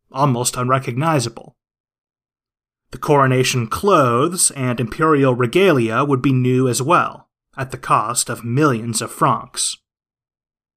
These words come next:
People look at the opulence of Napoleon's coronation, and they often see self-aggrandizement. Napoleon was certainly prone to self-aggrandizement, but I don't think that's the whole story.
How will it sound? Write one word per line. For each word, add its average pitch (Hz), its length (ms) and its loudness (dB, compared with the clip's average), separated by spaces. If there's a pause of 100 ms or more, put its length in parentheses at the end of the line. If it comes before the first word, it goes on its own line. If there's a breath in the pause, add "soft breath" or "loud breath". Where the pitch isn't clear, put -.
(880)
People 247 360 2
look 160 160 2
at 175 120 -2
the 156 180 -2
opulence 131 720 -2
of 127 160 -2
Napoleon's 131 640 0
coronation, 127 960 -2
and 127 120 -4
they 147 160 0
often 160 380 0
see 127 300 0
self-aggrandizement. 127 1300 0 (840)
Napoleon 170 640 2
was 156 500 0
certainly 135 520 0
prone 117 580 0
to 120 180 -6
self-aggrandizement, 120 1200 -2 (320)
but 151 260 -2
I 190 80 4
don't 214 180 2
think 170 300 -8
that's 156 280 0
the 127 100 -2
whole 117 180 -4
story. - 560 -2